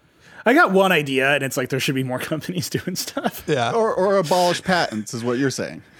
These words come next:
Speaker 2: Oh my God.
Speaker 1: Well, no, I mean, no, the patents are a great incentive, right? Like, you, you gotta, you gotta, you gotta have a moat.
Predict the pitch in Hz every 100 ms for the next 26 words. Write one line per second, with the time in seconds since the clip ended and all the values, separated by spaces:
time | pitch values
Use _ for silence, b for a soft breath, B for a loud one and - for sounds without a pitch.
0 | b b _ 156 123 104 107 104 247 294
1 | - 240 294 240 180 175 277 277 247 226
2 | 208 240 247 220 285 311 95 104 120 214
3 | - 156 147 170 160 - _ - 175 202
4 | 247 156 185 208 240 175 135 - _ _
5 | _ _ _ _ - 170 196 226 220 156
6 | 131 208 170